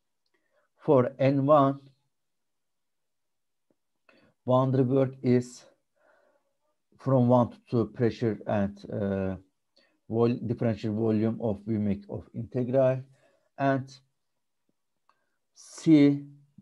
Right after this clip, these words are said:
minus, this is the N is the one, as you see is,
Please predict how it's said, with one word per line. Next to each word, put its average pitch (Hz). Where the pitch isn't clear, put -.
minus, 131
this 98
is -
the -
N 117
is 101
the 110
one, 110
as 104
you 98
see 110
is, -